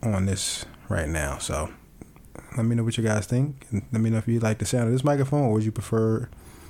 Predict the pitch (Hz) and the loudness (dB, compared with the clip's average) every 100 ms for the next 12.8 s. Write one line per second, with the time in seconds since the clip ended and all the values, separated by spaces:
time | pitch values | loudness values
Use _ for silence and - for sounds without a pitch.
0 | - - - - 120 147 190 - - - | -8 -4 -4 0 2 2 -2 -10 -20 -20
1 | - - - - - - 131 107 110 110 | -20 -18 -18 -18 -16 -4 0 0 0 0
2 | 110 - 127 127 131 123 101 104 - 143 | 0 -2 -2 0 0 -2 0 -4 -4 0
3 | 143 123 - - - - - - - - | 2 2 -2 -14 -20 -20 -20 -20 -20 -20
4 | - - - - - 123 107 95 143 151 | -20 -20 -20 -14 -2 0 0 2 4 4
5 | 131 127 117 120 131 123 117 110 110 104 | 4 4 4 4 4 4 2 2 2 2
6 | 107 104 104 104 - 107 104 165 220 214 | 0 2 2 0 0 0 2 2 2 4
7 | 170 120 123 110 107 104 101 - 107 104 | 4 4 2 0 2 2 0 0 0 2
8 | 104 104 98 92 - - - - - - | 2 2 0 -2 -4 -14 -18 -18 -18 -14
9 | - 107 101 101 107 117 110 110 104 98 | -4 0 0 2 2 2 2 0 0 0
10 | 95 117 101 101 104 101 98 101 101 101 | 0 -2 0 0 0 0 0 0 0 0
11 | 101 104 101 98 - 127 123 - 117 104 | 0 0 0 0 2 2 2 0 0 0
12 | - 120 - 90 87 98 - | -2 -4 -4 -4 -4 -6 -10